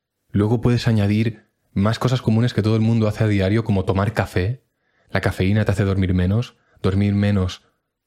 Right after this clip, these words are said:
o descansar peor, porque hay gente que dice, "No, a mí el café no me afecta, no me hace dormir menos". Vale, pero te hace dormir peor, aunque no lo sepas. Y si crees que a ti no te afecta,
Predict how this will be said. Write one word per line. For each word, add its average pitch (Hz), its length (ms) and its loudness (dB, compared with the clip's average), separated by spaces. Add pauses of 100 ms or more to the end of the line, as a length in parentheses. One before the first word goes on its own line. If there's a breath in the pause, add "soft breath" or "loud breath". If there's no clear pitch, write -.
(140)
o 104 140 -2
descansar 92 480 -2
peor, 92 260 0
porque 90 180 -2
hay 90 40 -2
gente 92 200 -2
que 95 60 0
dice, 95 160 -2
"No, 92 100 0
a 92 40 0
mí 95 80 0
el 92 80 -2
café 92 180 -4
no 92 60 0
me 90 60 0
afecta, 90 340 -2
no 90 140 0
me 90 80 0
hace 90 140 -4
dormir 90 300 0
menos". 101 340 0 (380 soft breath)
Vale, 87 360 -4 (320)
pero 90 160 -2
te - 60 -2
hace 92 140 -2
dormir 92 300 0
peor, 90 380 -2
aunque 92 220 -2
no 92 60 2
lo 92 80 0
sepas. 87 460 -4 (840)
Y 107 100 -2
si 98 100 0
crees 104 140 0
que - 80 0
a 110 40 0
ti 110 60 0
no 110 80 2
te 104 80 -2
afecta, 110 560 -4